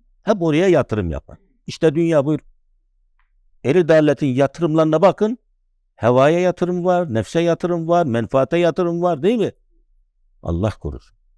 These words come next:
Hüda ile alakalı hiçbir meselesi yok. Niye?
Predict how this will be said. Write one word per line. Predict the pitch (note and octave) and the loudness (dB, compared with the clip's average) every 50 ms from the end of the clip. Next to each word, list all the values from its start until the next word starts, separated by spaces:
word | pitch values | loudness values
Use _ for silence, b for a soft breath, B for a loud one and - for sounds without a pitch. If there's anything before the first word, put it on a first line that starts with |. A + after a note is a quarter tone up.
| _ _ _ - | _ _ _ -6
Hüda | A#2 A2+ C#3+ D3+ D#3 | -2 2 2 2 4
ile | D3 C#3+ | 4 2
alakalı | C#3 C#3 C#3 - - C#3 D3 | 2 2 0 0 0 -2 -2
hiçbir | C#3 - - D3+ | -2 -4 -4 -4
meselesi | C3+ B2+ A2 A#2+ B2 A#2+ A#2 - C3 | -4 -2 -2 -2 -2 -2 -2 -2 -4
yok. | B2 A#2 F#2 - _ _ _ _ _ _ _ _ - | -6 -6 -6 -8 _ _ _ _ _ _ _ _ -2
Niye? | B2 D#3 F#3+ A3+ A#3 | 2 2 2 2 2